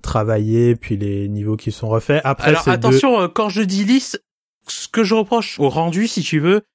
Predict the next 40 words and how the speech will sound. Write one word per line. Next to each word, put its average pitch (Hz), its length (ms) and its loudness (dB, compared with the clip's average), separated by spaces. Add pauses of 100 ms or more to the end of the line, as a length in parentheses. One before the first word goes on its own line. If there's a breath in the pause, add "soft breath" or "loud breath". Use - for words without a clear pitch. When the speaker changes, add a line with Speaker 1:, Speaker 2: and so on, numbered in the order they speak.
(260)
Speaker 2:
euh, 120 120 2
c'est 151 220 -2
pas 247 200 -4
qu'il 214 160 -10
soit 196 500 0
avec 143 220 -4
du, 156 120 -4
une 160 120 6
deux 170 140 2
D 196 120 0
d'aujourd'hui, 156 460 2
quoi. 120 280 0 (340 loud breath)
C'est - 260 -2
Speaker 1:
Mm. 160 40 -2 (420)
Speaker 2:
que 170 100 -4
cette 160 260 -2
deux 180 140 2
D 220 140 4
d'aujourd'hui, 190 520 4
en 175 120 2
fait, 240 340 0
elle 156 80 0
est 160 100 -4
trop 196 180 -2
propre. - 580 -6 (160)
Par 185 100 0
exemple, 196 340 -2
les 170 240 2
ennemis 190 220 2
en 202 80 4
métal, 190 380 2
si - 140 -10
tu 170 180 -4
veux, 202 180 2
ils 240 80 4
sont - 220 -4
tout 196 240 0
lisses, 175 240 0
tout 208 160 4
luisants. 190 640 2